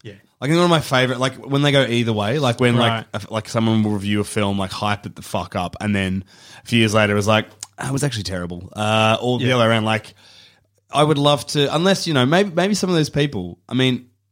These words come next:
Speaker 2: I've read the book, but I've read, I read it ages ago. It, the book's really good. It's one of, it's one of his good books,
Speaker 3: Mm.
Speaker 2: and there's a lot of difference in it, and there's a lot of, like, like, there's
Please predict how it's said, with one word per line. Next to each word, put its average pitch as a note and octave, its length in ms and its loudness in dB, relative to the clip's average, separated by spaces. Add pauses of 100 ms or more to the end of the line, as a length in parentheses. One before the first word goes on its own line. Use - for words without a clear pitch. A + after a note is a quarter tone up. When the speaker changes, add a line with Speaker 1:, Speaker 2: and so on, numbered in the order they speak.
(280)
Speaker 2:
I've D3 220 2
read C#3+ 240 2
the A2+ 60 -4
book, A2 420 -2
but A2 100 -8
I've A#2 120 -8
read, C#3 100 0
I A2+ 120 -2
read A#2+ 160 2
it - 200 -12
ages A2+ 360 0
ago. F2 380 -8 (1000)
It, C#3 240 -8
the D3 80 0
book's D#3+ 260 2
really B2 220 2
good. F#2+ 180 -2
It's F#2+ 100 -8
one C#3 160 2
of, A#2 160 -2
it's A2+ 140 -12
one B2 120 0
of A#2 100 -2
his A2+ 220 -4
good G#2 280 -2
books, - 340 -10
Speaker 3:
Mm. B2+ 140 -4
Speaker 2:
and B2 80 -2
there's B2 120 0
a B2 60 2
lot B2 380 4
of G#2+ 120 -2
difference A2 420 -4
in F#2 100 -8
it, - 180 -14
and G2+ 100 -8
there's G2+ 120 -6
a G#2 40 -4
lot A2 240 2
of, G2+ 160 0
like, G2 340 -2 (540)
like, - 300 -4
there's G#2 220 -4